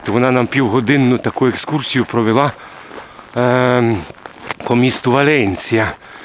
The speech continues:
Ну, у нас якраз було в Ірпіні мінус шістнадцять і сніг, а вона у них сказала: «Ну, прохолодно, зима ж все ж таки лютий, плюс двадцять один і сонце». Так що там була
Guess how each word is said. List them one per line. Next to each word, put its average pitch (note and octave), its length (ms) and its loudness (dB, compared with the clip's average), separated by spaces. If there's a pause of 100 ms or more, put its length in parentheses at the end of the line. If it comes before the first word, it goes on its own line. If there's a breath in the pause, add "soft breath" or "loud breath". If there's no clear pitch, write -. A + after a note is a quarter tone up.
(380 loud breath)
Ну, C3 180 2
у - 20 4
нас B2 300 0
якраз B2 460 -2 (300 loud breath)
було A2+ 240 2
в G#2+ 40 0
Ірпіні A2+ 420 2
мінус A2 260 2
шістнадцять F#3 640 0
і G#2 60 0
сніг, F3+ 380 0 (840 loud breath)
а A2+ 60 0
вона B2+ 260 2
у C3+ 80 2
них B2+ 140 0
сказала: B2+ 260 2
«Ну, E3 80 2
прохолодно, F3 640 0
зима A#2+ 340 0
ж - 60 -6
все - 120 -4
ж - 120 -6
таки B2+ 240 -2
лютий, A2+ 380 0 (360 loud breath)
плюс B2+ 180 -2
двадцять A#2 380 -2
один C3+ 300 0 (160)
і D3 100 -2
сонце». F#2+ 680 -4 (920 loud breath)
Так A#2 260 -4
що B2+ 320 0 (680 loud breath)
там B2+ 200 0
була B2 300 2